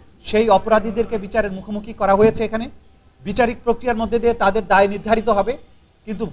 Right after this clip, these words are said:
গোটা বাহিনীকে কি করা হবে, কি হবে না,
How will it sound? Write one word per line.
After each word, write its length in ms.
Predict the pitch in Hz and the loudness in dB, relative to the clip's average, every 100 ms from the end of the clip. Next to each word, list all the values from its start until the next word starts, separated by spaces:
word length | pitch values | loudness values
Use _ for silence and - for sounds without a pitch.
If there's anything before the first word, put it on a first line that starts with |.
| - | -4
গোটা 320 | 190 247 240 | -2 4 4
বাহিনীকে 800 | 185 190 247 277 277 269 269 269 - - - | 4 -2 -2 -2 -4 -2 -2 -2 -10 -20 -16
কি 120 | 254 | -4
করা 240 | 269 240 | 2 2
হবে, 260 | 214 208 233 | 2 -2 -8
কি 160 | - 233 | -10 -8
হবে 280 | 180 196 | -4 -4
না, 160 | 190 180 | -4 -6